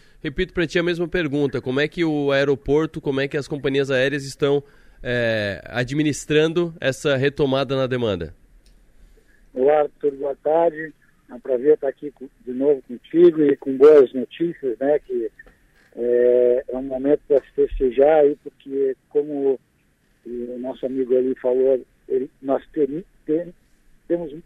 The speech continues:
Speaker 2: tínhamos uma demanda reprimida e agora, nesse momento, nós estamos aqui no aeroporto de Jaguaruna contabilizando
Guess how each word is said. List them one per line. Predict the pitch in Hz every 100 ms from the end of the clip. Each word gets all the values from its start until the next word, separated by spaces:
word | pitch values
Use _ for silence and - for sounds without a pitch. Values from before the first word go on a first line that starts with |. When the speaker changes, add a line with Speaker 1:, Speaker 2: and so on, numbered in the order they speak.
| _
Speaker 2:
tínhamos | - 208 165 135
uma | 127 139
demanda | 135 139 156 147
reprimida | 135 - 123 135 175 180 175 - _ _
e | 143
agora, | 147 139 160
nesse | 160 156 -
momento, | 151 147 147 165 - 170 151
nós | 147 151 135 _
estamos | - 156 156 135 _ - -
aqui | - - 170
no | 165
aeroporto | 143 127 151 135
de |
Jaguaruna | 143 131 135 135 160 165 - - -
contabilizando | 151 151 143 143 139 127 139 165 165